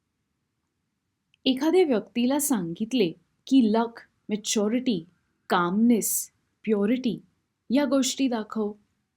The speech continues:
तर ही व्यक्ती गोंधळून जाईल. या सगळ्या गोष्टी दाखवणे अशक्य आहे.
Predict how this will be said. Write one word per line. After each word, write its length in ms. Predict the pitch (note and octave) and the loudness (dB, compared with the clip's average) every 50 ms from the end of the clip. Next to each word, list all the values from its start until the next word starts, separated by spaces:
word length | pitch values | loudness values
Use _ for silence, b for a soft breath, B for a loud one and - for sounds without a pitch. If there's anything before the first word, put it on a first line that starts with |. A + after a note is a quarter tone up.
| _ _ _ _ _ _ _ _ | _ _ _ _ _ _ _ _
तर 80 | - C#4 C4 | -4 -4 -4
ही 260 | B3+ - - D4 E4+ | -2 0 0 2 2
व्यक्ती 360 | D#4+ D4 C4+ C#4+ - - D#4 | 2 0 -2 -4 -4 -4 -4
गोंधळून 760 | C#4 B3 A3 A3 G3 F#3 F#3 F#3 F#3+ G3+ G#3+ A#3 A#3+ B3 A#3+ | -4 -2 -2 0 0 0 0 0 2 2 2 4 4 4 2
जाईल. 400 | A#3 G#3+ G#3 F3 E3 D#3+ - _ _ _ _ _ _ _ _ _ _ _ _ _ _ _ _ _ _ _ _ _ _ _ _ _ _ _ _ _ _ _ - | 2 0 -2 -6 -6 -8 -12 _ _ _ _ _ _ _ _ _ _ _ _ _ _ _ _ _ _ _ _ _ _ _ _ _ _ _ _ _ _ _ -2
या 180 | B3 C4+ D#4+ | 0 0 2
सगळ्या 400 | D#4 - - C4 A3+ A#3+ A#3+ C4 | 0 0 0 -2 -2 -2 -2 -4
गोष्टी 480 | C4+ A3+ A#3+ A3+ A3 A3 - - B3+ B3+ | -2 -2 -2 -2 -2 -2 -6 -6 -4 -4
दाखवणे 540 | A3+ G#3+ F3+ F3 - - - A3+ A3+ A#3 B3 | -4 -4 -4 -6 -8 -6 -2 0 0 0 0
अशक्य 680 | B3 - G#3+ G3+ - - A#3 A3 A3 - - - B3+ | -2 -4 -4 -4 -2 -2 -4 -6 -8 -8 -6 -4 -4
आहे. 340 | A#3 G#3+ G3+ F3+ F3 D#3+ - | -2 -2 -4 -6 -8 -10 -12